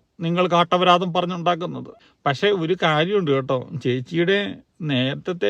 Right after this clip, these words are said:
വീഡിയോ ഒക്കെ കാണണം. പണ്ട് പുള്ളിക്കാരത്തി Facebook ലൈവിലൊക്കെ വരുമായിരുന്നു. ആ, അതിൻ്റെ അകത്ത് പറയുന്ന തെറിയെന്ന് പറഞ്ഞാൽ ഇപ്പം അതിനറിയോ, നേരത്തെ കുറേ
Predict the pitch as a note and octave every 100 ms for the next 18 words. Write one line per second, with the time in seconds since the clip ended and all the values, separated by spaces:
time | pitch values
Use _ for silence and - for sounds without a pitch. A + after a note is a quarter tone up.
0 | G3 F3+ F#3+ G#3+ G3+ G3+ F#3 D#3+ D3+ E3
1 | E3 - E3+ _ _ _ _ _ - D#3+
2 | F#3+ G3+ D#3+ D#3+ E3 F#3 F#3 G#3 E3+ E3
3 | E3 F#3+ F#3+ G3+ F3 F#3 G#3+ A3 G3+ E3
4 | D3+ D3 C#3+ D3 - E3 _ _ _ _
5 | _ _ _ _ - - - - A2 B2
6 | D3 C#3+ D#3+ F3 F#3 F3+ F#3+ F3 E3+ E3+
7 | F3+ F3+ F3 E3 C3 D#3 D3+ D#3+ F3+ F#3+
8 | F3 C#3 D3+ D#3 F3 F#3 F#3+ E3 - -
9 | D3 _ _ _ _ _ _ _ _ _
10 | E3+ D#3+ A#3+ A3 E3+ - - G#3 A#3+ A3
11 | D#3+ C#3+ F3 G3+ - - - - _ -
12 | _ - - - - - - _ - -
13 | - _ D#3+ E3 G#3 G#3+ A#3+ A#3+ G3+ F#3
14 | D3+ _ _ _ _ F#3 G3